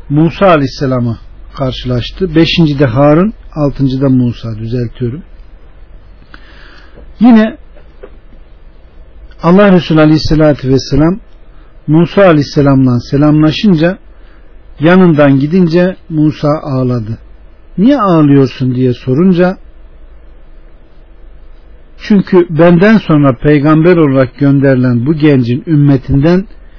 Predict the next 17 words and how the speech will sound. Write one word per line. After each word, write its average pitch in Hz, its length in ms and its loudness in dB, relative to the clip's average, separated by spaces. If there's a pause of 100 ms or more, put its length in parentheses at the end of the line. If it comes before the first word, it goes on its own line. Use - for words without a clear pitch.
(220)
cennete 147 460 0
girecek 135 520 -4
olanlar 139 500 -2 (420)
benim 170 420 2
ümmetimden 147 680 0
cennete 151 500 0
girecek 135 480 -2
olanlardan 131 640 -2
çok - 360 -8
daha 147 200 -2
fazla 123 340 -8
olacak." 110 500 -10
dedi. 101 180 -16 (1400)
Musa 196 340 2
Aleyhisselam'ın 143 800 2
bu 226 120 -2
ağlayışı 131 720 -6